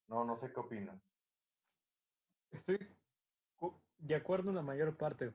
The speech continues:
Speaker 2: pero voy a puntualizar más de lo que estás mencionando. Ok, en la, en las monetarias, creo que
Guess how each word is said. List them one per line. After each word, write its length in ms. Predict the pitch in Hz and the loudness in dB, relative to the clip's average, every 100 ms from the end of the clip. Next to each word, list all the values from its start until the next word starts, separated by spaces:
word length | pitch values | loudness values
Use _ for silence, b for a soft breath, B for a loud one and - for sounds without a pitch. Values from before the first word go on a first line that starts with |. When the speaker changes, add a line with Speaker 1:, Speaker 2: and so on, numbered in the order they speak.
| - _ _ - | -10 _ _ 2
Speaker 2:
pero 480 | 160 170 180 185 - - _ _ _ _ _ _ _ _ _ _ _ _ _ | 4 4 4 2 -4 -20 _ _ _ _ _ _ _ _ _ _ _ _ _
voy 160 | 151 185 | 4 4
a 80 | 190 | 4
puntualizar 600 | 220 220 160 156 180 180 - | 2 2 2 2 2 2 -6
más 340 | 156 151 185 | 0 2 2
de 60 | 160 | 2
lo 120 | 143 | 0
que 80 | 131 | -2
estás 160 | 147 | -4
mencionando. 520 | 143 139 139 135 123 120 _ _ | -6 -4 -6 -4 -8 -12 _ _
Ok, 100 | 151 175 - - _ _ _ _ _ _ _ | -2 -2 -2 -10 _ _ _ _ _ _ _
en 240 | 160 156 | 2 4
la, 580 | 156 156 151 147 135 120 - _ _ _ _ _ _ - | 6 6 6 4 4 0 -8 _ _ _ _ _ _ 0
en 100 | 156 | 2
las 160 | 151 | 2
monetarias, 720 | 160 160 147 131 180 190 208 226 - _ _ _ _ _ _ _ | 2 2 0 2 2 4 0 -2 -16 _ _ _ _ _ _ _
creo 260 | 156 185 185 | 4 4 4
que 680 | 214 196 196 185 170 151 | 6 8 8 8 6 2